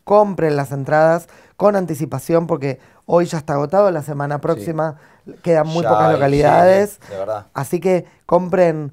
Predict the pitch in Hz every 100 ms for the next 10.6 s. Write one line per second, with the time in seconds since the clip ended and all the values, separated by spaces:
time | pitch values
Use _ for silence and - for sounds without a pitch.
0 | _ _ 156 156 147 156 190 196 147 143
1 | 143 139 139 185 196 190 151 135 156 147
2 | 170 175 160 151 - 151 135 131 170 175
3 | 175 147 156 151 170 170 185 180 - -
4 | - 147 151 165 175 151 147 170 165 175
5 | - - _ 147 143 139 127 170 165 160
6 | 143 127 165 190 196 170 156 143 143 139
7 | 160 156 147 156 151 143 139 151 170 185
8 | 180 - - - 143 147 147 139 175 185
9 | 180 156 147 139 143 170 151 147 147 147
10 | 135 135 147 165 175 175